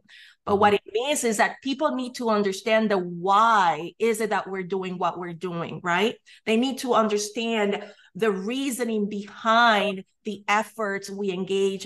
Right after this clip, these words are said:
Speaker 1: ourselves in, right? So, so that was key, making sure people were being included in discussions, and at least try to talk about these things ahead of time,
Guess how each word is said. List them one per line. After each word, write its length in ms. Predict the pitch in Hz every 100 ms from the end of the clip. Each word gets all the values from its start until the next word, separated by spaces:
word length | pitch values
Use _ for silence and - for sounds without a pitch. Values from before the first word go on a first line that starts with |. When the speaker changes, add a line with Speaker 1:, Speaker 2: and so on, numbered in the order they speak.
| -
Speaker 1:
ourselves 600 | 180 - 208 185 196 180
in, 300 | 160 131 -
right? 240 | 175 196 202
So, 240 | 208 185 - -
so 320 | 247 220 190
that 280 | 240 277 254
was 260 | 240 -
key, 360 | - 240 214 190
making 480 | 202 220 311 311 277
sure 400 | - 240 208 208
people 420 | 254 247 247 226
were 280 | 208 214 208
being 540 | 214 214 208 202 - -
included 1000 | 240 208 202 - 240 247 262 220 175 170 - _ -
in 160 | 208
discussions, 760 | 196 196 - 208 202 208 190 196
and 100 | 226
at 200 | 202 196
least 580 | 208 220 294 262 214 - - _ _
try 580 | - 247 254 262 311 359 -
to 140 | 269
talk 500 | - - - 285 294
about 320 | 240 226 214
these 300 | 208 202 208
things 320 | 214 208 208 208
ahead 440 | 190 - 240 269
of 160 | 285 269
time, 520 | - 208 180 175 185